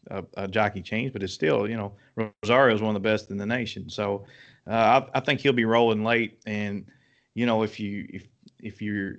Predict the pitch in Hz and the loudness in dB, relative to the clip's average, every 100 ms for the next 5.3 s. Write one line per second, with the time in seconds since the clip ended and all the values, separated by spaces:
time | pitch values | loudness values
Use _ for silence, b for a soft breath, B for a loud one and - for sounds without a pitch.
0 | - _ _ _ _ _ _ _ _ _ | -16 _ _ _ _ _ _ _ _ _
1 | 107 101 127 127 117 104 120 123 107 98 | -6 0 4 6 4 4 2 2 2 -2
2 | 92 - 131 104 95 110 107 120 120 127 | -4 0 0 0 -4 -2 0 0 0 0
3 | 127 117 117 107 107 107 98 120 107 98 | 2 2 2 0 0 -2 2 2 2 -2
4 | 101 - 95 123 113 95 101 101 107 107 | -8 -10 -8 -4 -4 -4 -4 -4 -4 -4
5 | 101 107 - | -2 -4 -6